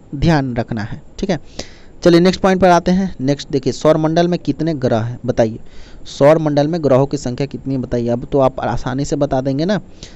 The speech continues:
तो सौर मंडल में कुल ग्रहों की संख्या कितनी है, तो आठ है। ठीक है, हमने बताया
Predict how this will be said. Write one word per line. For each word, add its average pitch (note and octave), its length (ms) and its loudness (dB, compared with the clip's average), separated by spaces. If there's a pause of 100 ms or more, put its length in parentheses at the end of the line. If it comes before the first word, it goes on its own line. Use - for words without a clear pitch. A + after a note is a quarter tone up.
(140)
तो C#3 60 -6
सौर D3 280 4
मंडल D3+ 280 2
में D#3+ 120 0
कुल D3+ 220 2
ग्रहों C3+ 300 2
की D3 120 -8
संख्या C#3 260 -4
कितनी C3+ 320 -6
है, F3+ 80 0
तो D3+ 160 -6 (100)
आठ A2+ 260 0
है। D3 140 -8 (100)
ठीक D#3 120 -2
है, C3 60 -2
हमने B2+ 160 -2
बताया C#3+ 360 4